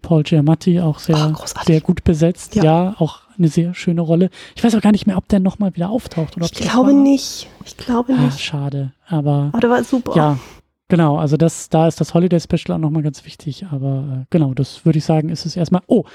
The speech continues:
Speaker 1: wen ich vergessen hab zu erwähnen, ähm, aber nicht, äh, vergessen wollte, ist natürlich ISIS.
Speaker 2: <laughs>
Speaker 1: Der Hund ist auch wieder dabei.
Speaker 2: Und ISIS
Speaker 1: Ähm,
Speaker 2: geht gut.
Speaker 1: großartig. Ja.
Speaker 2: Ja.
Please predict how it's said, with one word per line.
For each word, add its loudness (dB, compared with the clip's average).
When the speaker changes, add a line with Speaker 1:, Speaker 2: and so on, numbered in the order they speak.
Speaker 1:
wen 4
ich 0
vergessen 2
hab 0
zu -2
erwähnen, 4
ähm, 4
aber 0
nicht, -2
äh, -4
vergessen -4
wollte, 0
ist -14
natürlich 0
ISIS. 2
Speaker 2:
<laughs> -8
Speaker 1:
Der 0
Hund 2
ist -4
auch -2
wieder -2
dabei. -2
Speaker 2:
Und 4
ISIS 2
Speaker 1:
Ähm, -18
Speaker 2:
geht 0
gut. 0
Speaker 1:
großartig. -6
Ja. -6
Speaker 2:
Ja. -10